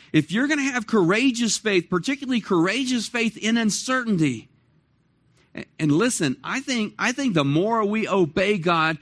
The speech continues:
then, then the more the details are just not gonna be there. Courageous faith in uncertainty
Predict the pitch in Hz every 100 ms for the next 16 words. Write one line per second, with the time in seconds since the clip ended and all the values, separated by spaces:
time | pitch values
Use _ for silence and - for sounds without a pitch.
0 | - _ - 165 165 151 170 165 156 156
1 | 208 226 175 147 165 226 220 196 175 165
2 | - - _ _ _ _ - _ 143 131
3 | 160 175 165 165 131 190 262 214 151 113
4 | - - _ _ _ _ _ _ _ _
5 | _ _ _ _ _ _ _ _ _ _
6 | _ _ _ _ _ _ _ _ _ _
7 | _ _ _ _ _ _ _ _ _ _
8 | _ _ _ _ _ _ _ _ _ _
9 | _ _ - 147 143 175 226 262 226 -
10 | 226 208 214 175 147 135 180 156 147 147